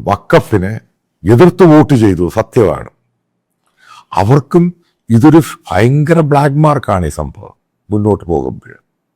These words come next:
ഇവർക്ക് ഈ പഴയ പോലെ ഈ ബിഷപ്പ് ഹൗസിലും കാത്തലിക്സ് പള്ളിയിലൊന്നും പഴയ ആക്സസ് അവർ ഇനി അവർ വിശ്വസിക്കത്തില്ല ഇതിനെ.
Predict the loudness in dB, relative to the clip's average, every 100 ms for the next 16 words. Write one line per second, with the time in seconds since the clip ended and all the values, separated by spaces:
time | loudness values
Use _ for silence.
0 | _ _ _ -4 -2 0 0 2 4 4
1 | 4 0 -2 -6 -12 _ _ _ _ _
2 | _ _ -8 -2 0 0 -2 2 2 2
3 | -4 -2 -4 -2 -4 -6 _ -4 -2 0
4 | 0 -2 -6 -12 _ _ _ _ -2 4
5 | 4 4 2 -2 -2 0 0 2 2 2
6 | 2 2 0 -2 -4 -6 -8 -12 -12 -16